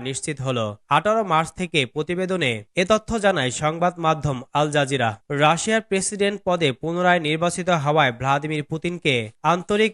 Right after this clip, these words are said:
অভিনন্দন জানিয়েছেন প্রধানমন্ত্রী শেখ হাসিনা। আজ বৃহস্পতিবার প্রধানমন্ত্রী প্রেস উইং থেকে এ তথ্য নিশ্চিত করা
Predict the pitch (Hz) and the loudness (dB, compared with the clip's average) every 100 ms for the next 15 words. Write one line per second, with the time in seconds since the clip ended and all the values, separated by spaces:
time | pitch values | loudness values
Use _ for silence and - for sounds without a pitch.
0 | _ 156 156 180 196 196 202 175 143 156 | _ -2 0 0 0 -2 -4 2 2 2
1 | 165 151 123 - 156 160 170 147 123 120 | -2 -4 -6 -6 -2 -2 -2 -4 -6 -4
2 | 170 165 143 147 123 107 - - 156 151 | -4 -2 -2 -4 -4 -6 -8 2 2 2
3 | 139 180 190 214 214 202 135 - 160 170 | 0 0 0 -2 0 2 2 0 -2 -2
4 | 180 180 151 127 - 160 165 - 175 180 | -2 -4 -2 -4 -2 -2 -2 -6 -6 -6
5 | 170 165 139 113 - - 175 202 202 - | -6 0 0 0 -6 -2 0 2 2 0
6 | 156 131 139 - 170 165 | -2 -2 -4 -6 -2 2